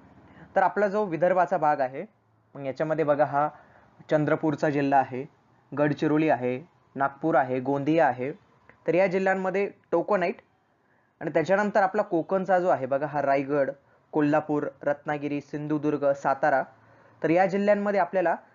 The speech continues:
जांबा खडकात लोह खनिज आढळते, म्हणजे आपल्याला आयर्न ओर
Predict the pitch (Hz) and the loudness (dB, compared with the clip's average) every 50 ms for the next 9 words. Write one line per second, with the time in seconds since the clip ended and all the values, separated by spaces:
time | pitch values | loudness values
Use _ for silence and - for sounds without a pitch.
0 | _ - 139 131 127 160 156 165 170 208 214 214 208 185 180 - 160 156 - - | _ -16 -10 -4 -2 -2 0 0 0 -2 0 0 -2 -4 -2 -2 -2 -4 -4 -6
1 | - _ _ _ - 143 151 160 180 185 - 180 156 160 160 156 131 127 131 135 | -12 _ _ _ -10 -4 -2 -2 -2 -2 -4 -6 -6 -4 0 0 0 2 0 0
2 | 131 - - 107 - _ _ _ _ _ _ _ _ _ _ _ _ _ _ _ | -2 -2 -6 -16 -16 _ _ _ _ _ _ _ _ _ _ _ _ _ _ _
3 | - 135 131 127 147 156 151 160 160 160 170 - - 139 143 151 165 165 165 180 | -12 -8 -4 -2 -2 0 0 0 0 0 0 0 0 0 0 0 0 0 -2 -2